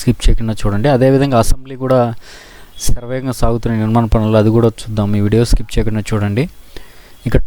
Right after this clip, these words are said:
టవర్ పైన కూడా చూడండి, చాలామంది అయితే వర్క్ చేస్తున్నారు. మీకు ఈ మొత్తం ఇటీవలే మనకైతే ఈ పనులన్నీ కాంక్రీట్ వర్క్ అయితే చేశారనమాట.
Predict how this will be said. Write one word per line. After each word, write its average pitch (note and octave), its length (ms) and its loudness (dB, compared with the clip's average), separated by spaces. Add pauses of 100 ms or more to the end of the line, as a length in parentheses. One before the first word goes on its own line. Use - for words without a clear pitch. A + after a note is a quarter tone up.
టవర్ C#3 280 0
పైన C3 160 0 (100)
కూడా C3 200 2
చూడండి, A2+ 340 0
చాలామంది A2+ 460 0
అయితే A2+ 200 -2
వర్క్ G#2+ 240 -4
చేస్తున్నారు. G#2+ 460 -2
మీకు A#2 200 -2 (1800)
ఈ A#2+ 40 4 (120)
మొత్తం D3 280 -2 (920)
ఇటీవలే C3+ 460 2
మనకైతే A#2+ 400 0
ఈ A#2+ 100 -2
పనులన్నీ A#2+ 400 0
కాంక్రీట్ A#2 320 0
వర్క్ - 220 0
అయితే A#2 160 0 (100)
చేశారనమాట. G2+ 680 -2